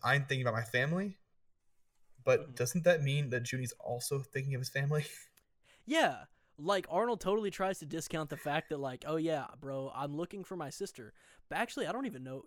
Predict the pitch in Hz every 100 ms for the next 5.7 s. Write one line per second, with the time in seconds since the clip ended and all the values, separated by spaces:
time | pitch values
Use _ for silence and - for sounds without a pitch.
0 | 151 202 - 147 165 202 277 123 135 165
1 | 202 196 190 - 190 208 143 160 151 139
2 | - 139 143 147 170 156 135 151 165 131
3 | - 127 147 214 196 - - - - -
4 | _ - - - 151 156 185 - 262 240
5 | 139 127 113 131 143 110 110